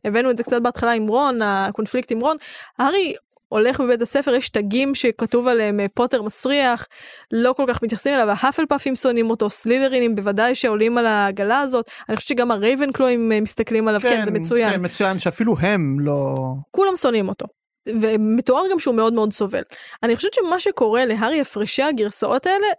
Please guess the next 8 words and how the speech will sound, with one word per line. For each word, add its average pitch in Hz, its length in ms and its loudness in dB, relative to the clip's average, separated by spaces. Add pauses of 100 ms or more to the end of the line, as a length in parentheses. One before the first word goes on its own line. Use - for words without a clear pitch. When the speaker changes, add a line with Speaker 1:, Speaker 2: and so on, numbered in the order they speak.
(140)
Speaker 1:
זו 214 260 0
דוגמה 208 480 0 (640)
מאוד 247 280 2
יפה 226 400 0 (320)
למה 220 400 2
שנקרא 269 280 0
האשמת 233 500 -2
קורבן. 196 380 -2